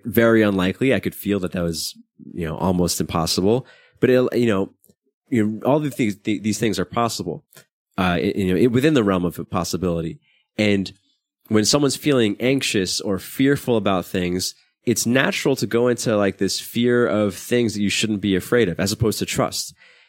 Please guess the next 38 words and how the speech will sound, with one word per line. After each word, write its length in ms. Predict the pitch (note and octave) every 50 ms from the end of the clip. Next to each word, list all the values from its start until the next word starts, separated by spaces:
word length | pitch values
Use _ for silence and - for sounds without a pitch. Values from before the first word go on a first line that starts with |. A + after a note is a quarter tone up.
| _ _ -
And 140 | A2+ A#2 A#2+
it's 160 | A2+ - -
not, 280 | E3+ F3+ D#3+ C#3+ -
you 100 | B2+ A2+
know, 200 | G2+ F#2 F2+ F2+ _ _ _ _ _ _ _ _ _ _ _ _ _ _ _ _ _ _ - -
the 240 | G2+ F#2+ G2+ G#2
ethic 420 | G2+ B2 - - - D3+ B2 - A#2
of 380 | G2+ G2 F#2 E2 - - - _ _ _
trust 440 | - - - C#3+ B2 A2 - - -
in 80 | A#2 A2+
the 100 | G#2+ G2
universe 800 | G2 G#2 A2 G#2+ G#2 G2 F2 G2+ G2 G2 G2 G2 G2 - - F#2
or, 120 | F2 E2+
like, 160 | E2+ E2 -
full 320 | - - - A2+ A2 A2 G#2
surrender 580 | - - A2 G2+ F#2 G2 G2 G2 G2 G2 F#2+
to 140 | - - G2
what 200 | F2+ F2+ F#2 E2
is, 340 | F#2 F#2 F2+ F2+ F2+ F2 -
you 80 | G2 F2
know, 80 | E2+
I 160 | F2 - G2 G#2
believe 400 | F#2 - G#2 G#2+ B2 B2 A2 A#2
in 80 | A2
these 240 | A2 G#2 G2+ - -
things, 380 | - G#2 G2+ G#2 G#2+ A2 G2+ G2+
I 200 | F2 E2+ E2+ E2
have, 400 | F2 G2 F#2+ G2 G2+ G#2 F#2+ G2
and 100 | F2+ E2+
I've 180 | E2 D#2+ -
found 240 | - F2 E2+ E2+ E2
them 100 | E2 E2
useful, 400 | E2+ F#2 G2 - - - G#2 G#2
but 140 | F#2+ - -
although 180 | A2 G#2 G#2+
they're 140 | G2 G2+ F#2
very 260 | F2 G2+ G2+ G2 F#2
abstract, 720 | D2+ F2 E2+ - - - - G2+ G2+ A#2 C3+ - - -